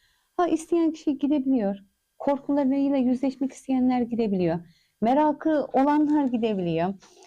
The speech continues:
Gasılhaneyi merak edenler gidiyor. Acaba nasıl yıkanıyor, nasıl kefenleniyor merakı olanlar, e,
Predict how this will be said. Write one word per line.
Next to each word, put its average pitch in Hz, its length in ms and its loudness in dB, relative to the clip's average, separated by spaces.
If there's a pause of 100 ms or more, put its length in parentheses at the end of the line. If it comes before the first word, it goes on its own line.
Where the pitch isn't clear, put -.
(400)
Gasılhaneyi 294 800 2
merak 269 440 2
edenler 262 460 2
gidiyor. 185 440 -2
Acaba 269 320 2
nasıl 269 280 -2
yıkanıyor, 233 460 -4
nasıl 240 340 -4
kefenleniyor 240 680 0
merakı 240 440 0
olanlar, 233 500 0
e, 196 320 -2